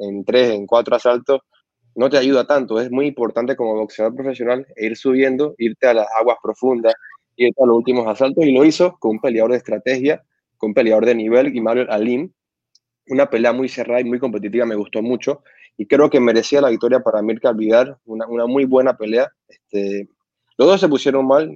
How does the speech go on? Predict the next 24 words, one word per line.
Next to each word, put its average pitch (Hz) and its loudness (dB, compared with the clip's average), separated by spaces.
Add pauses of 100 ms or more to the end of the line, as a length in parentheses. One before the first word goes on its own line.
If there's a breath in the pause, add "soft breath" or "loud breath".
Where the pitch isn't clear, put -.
(160)
ahí 107 -2
por 120 0
ahí 117 0 (520)
un 131 0
gancho 139 2
de 117 2
izquierda 135 2
que 104 -6
lo 101 -6
puso 120 -6
mal 120 0
a, 104 -2
a 98 -18
Amílcar 110 -6
Vidal, 113 0
también 110 -8
él 117 -2
conectó 107 -8
con, 110 -4
de 101 -12
su 101 -6
parte 120 2
a 101 0
Alim 107 -4